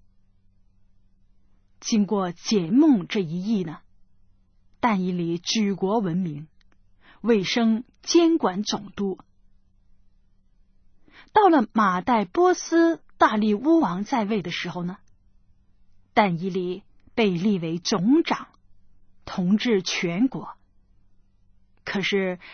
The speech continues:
但以理的成功招来另外两位总长和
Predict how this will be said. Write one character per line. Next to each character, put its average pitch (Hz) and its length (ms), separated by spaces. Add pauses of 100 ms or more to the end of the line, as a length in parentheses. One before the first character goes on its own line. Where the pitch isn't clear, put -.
(160)
但 196 240
以 202 60
理 185 160
的 170 100
成 175 240
功 214 320 (220)
招 208 260
来 175 320
另 247 220
外 202 160
两 185 260
位 202 160
总 185 320
长 165 260 (220)
和 - 160